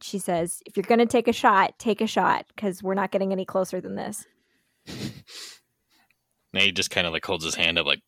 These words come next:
Speaker 2: "Got it." So, uh,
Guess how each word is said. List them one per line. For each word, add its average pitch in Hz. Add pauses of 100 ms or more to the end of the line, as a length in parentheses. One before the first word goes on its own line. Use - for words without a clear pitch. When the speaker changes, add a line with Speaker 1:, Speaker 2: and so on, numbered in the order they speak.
Speaker 2:
"Got 80
it." 78 (2500)
So, 104
uh, 92